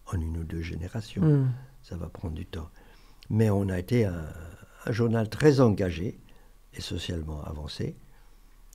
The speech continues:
Speaker 1: Et puis cet engagement n'a pas changé avec ma, ma venue en, en Europe.
Speaker 2: Mhm. Donc pour toi, il y a une corrélation entre le, le méditant et le militant.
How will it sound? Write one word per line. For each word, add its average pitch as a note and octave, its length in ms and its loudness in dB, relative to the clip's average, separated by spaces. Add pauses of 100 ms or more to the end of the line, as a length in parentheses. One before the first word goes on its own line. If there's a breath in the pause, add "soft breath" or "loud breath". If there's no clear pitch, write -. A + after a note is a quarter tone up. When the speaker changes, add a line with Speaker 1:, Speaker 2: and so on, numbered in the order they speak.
(420)
Speaker 1:
Et D#2+ 140 -8
puis - 320 -8
cet - 280 -10
engagement D#2+ 560 -4
n'a D#2+ 140 -4
pas E2+ 180 -10
changé E2+ 480 -6
avec D#2+ 240 -10 (100)
ma, E2 220 -10 (720 soft breath)
ma D#2+ 180 -6
venue D#2 400 -6
en, D#2+ 600 -10
en F2 40 -2
Europe. F#2+ 320 -4 (160)
Speaker 2:
Mhm. D3+ 300 6 (540 loud breath)
Donc D3 140 8
pour D#3 140 10
toi, A3+ 120 12
il A#3+ 40 10
y - 40 8
a - 20 8
une C3+ 100 8
corrélation D#3 640 6
entre E3+ 180 2
le, C#3 220 8
le C3+ 200 8
méditant E3 800 8 (140)
et F3 120 4
le C#3 100 2
militant. E3 600 6